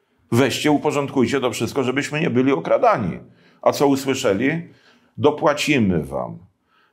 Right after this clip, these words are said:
Do świni, do krowy, do wody, do paliwa, do materiału siewnego, do nawozów, do, do, dopłacimy, dopłacimy". Y,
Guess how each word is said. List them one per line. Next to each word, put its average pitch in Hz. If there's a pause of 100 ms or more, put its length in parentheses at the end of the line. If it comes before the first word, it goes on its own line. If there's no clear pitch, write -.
Do 113
świni, 117
do 117
krowy, 101
do 110
wody, 95
do 113
paliwa, 98
do 113
materiału 107
siewnego, 90
do 110
nawozów, 95
do, 107 (380)
do, -
dopłacimy, 131
dopłacimy". 95 (680)
Y, 104